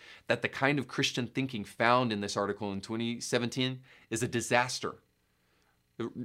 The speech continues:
remember, this was before Disney tried to fight the parental rights and education bill. And it was before the all-hands meeting that Christopher Rufo showed us where they say that there is a not secret queer agenda and that by twenty twenty-three, fifty percent of characters will be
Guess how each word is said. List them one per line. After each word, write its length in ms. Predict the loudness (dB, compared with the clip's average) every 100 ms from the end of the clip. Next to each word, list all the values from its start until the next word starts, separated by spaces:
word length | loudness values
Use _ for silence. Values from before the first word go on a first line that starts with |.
| -2
remember, 520 | 4 6 6 4 -2 _ -14 -14 -4
this 220 | 0 4
was 120 | 4
before 460 | 4 2 4 6 8
Disney 340 | 8 6 6
tried 300 | 4 8 8
to 80 | 6
fight 340 | 6 8 8
the 80 | 4
parental 480 | 0 0 0 0 0
rights 260 | 4 4 4
and 100 | 0
education 540 | 0 0 -2 -2 -2
bill. 260 | -2 -2 -6 -18 -20 2
And 80 | 4
it 40 |
was 120 | 6
before 400 | 6 6 8 8
the 60 | 8
all-hands 680 | 6 6 8 6 4 4 2
meeting 360 | 2 2 2
that 140 | 0 0
Christopher 400 | -2 -2 -2 0
Rufo 340 | 0 2 0
showed 260 | 0 2 2
us 180 | 0
where 100 | 2
they 140 | 4 2
say 340 | 6 6 6 0 -18 2
that 140 | 4 8
there 120 | 8
is 100 | 8
a 120 | 6
not 320 | 6 6 6
secret 380 | 4 2 2 -2
queer 240 | 4 6
agenda 340 | 6 6 4 2
and 160 | 2
that 240 | 2 2 4
by 140 | 4
twenty 260 | 4 2 2
twenty-three, 500 | 0 -2 0 -2 -2
fifty 320 | 2 0 0
percent 360 | -6 -4 0 0
of 100 | 2
characters 480 | 2 4 0 -2
will 120 | 0 0
be 240 | 0 -2